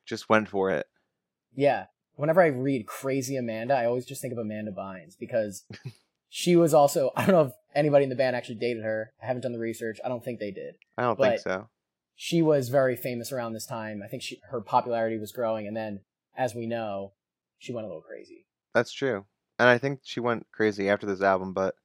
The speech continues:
Speaker 1: that would be funny if somebody came out of Montgomery County, P A with a song called Crazy Keenan Bunkface. <laughs>
Speaker 2: <laughs>
Speaker 1: It's like,
Speaker 2: what does "bunkface" mean?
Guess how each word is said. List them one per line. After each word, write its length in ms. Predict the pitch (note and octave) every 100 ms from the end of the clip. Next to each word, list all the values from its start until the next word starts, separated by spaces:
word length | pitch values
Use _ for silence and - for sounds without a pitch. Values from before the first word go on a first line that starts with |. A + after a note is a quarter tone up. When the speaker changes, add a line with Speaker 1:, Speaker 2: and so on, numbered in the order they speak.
| _ _
Speaker 1:
that 100 | A#2+
would 100 | C3
be 100 | D3
funny 220 | C3 A#2
if 100 | A2+
somebody 340 | - A2+ A2 A2 -
came 320 | - A2 G#2
out 200 | G2+ G2+
of 340 | G2+ G2 F#2+ _ _
Montgomery 400 | - G#2 G#2 G#2+ G#2
County, 260 | A2 G2+
P 220 | F#2 G#2+
A 140 | G#2 G2+
with 140 | G2
a 60 | G2
song 280 | - G2+ G2
called 280 | F#2+ G2 -
Crazy 380 | - G#2 G2+ G2+
Keenan 400 | - G#2 G2 F#2+
Bunkface. 800 | F#2+ G2 - F#2 F#2+ - - _ - - -
<laughs> 80 | E3+ - C3 - -
Speaker 2:
<laughs> 0 |
Speaker 1:
It's 360 | D3+ C3+ C#3 -
like, 280 | C3+ - - - - - A3
Speaker 2:
what 100 | -
does 120 | -
"bunkface" 600 | - E3+ G#3 - A2 G3+
mean? 240 | G2+ G#2